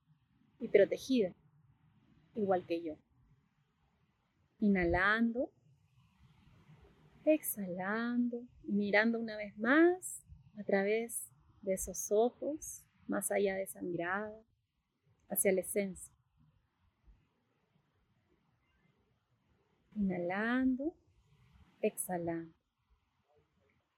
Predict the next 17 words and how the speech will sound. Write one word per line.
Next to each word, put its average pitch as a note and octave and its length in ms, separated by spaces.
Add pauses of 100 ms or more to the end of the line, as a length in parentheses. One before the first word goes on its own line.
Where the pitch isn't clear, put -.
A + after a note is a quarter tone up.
(260)
Te A3+ 80
invito B3 480
a, G#3+ 340 (340)
a G#3+ 80
que G#3+ 120
te G#3+ 140
abras C#4 400
a C#4+ 40
la A3+ 120
posibilidad G3+ 720 (880)
Simplemente F4 600
el C4 100
estar C#4 380
dispuesto, B3 580 (1600)
de G3 100
poder G#3 440
desearle A3 720